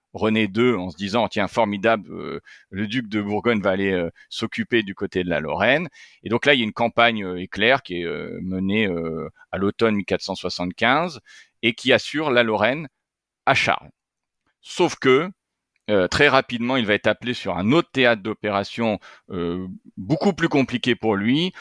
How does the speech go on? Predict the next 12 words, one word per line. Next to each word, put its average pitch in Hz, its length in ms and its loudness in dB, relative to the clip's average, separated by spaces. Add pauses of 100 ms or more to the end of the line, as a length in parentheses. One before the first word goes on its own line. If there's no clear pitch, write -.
(160)
au 110 100 -2
cours 151 180 2
de 131 60 4
l'année 120 220 2
mille 113 160 -2
quatre - 180 0
cent 101 120 -6
soixante-seize, 117 760 0 (400)
euh, 87 720 4
les, 117 320 4
la 135 100 4
Suisse. - 440 -12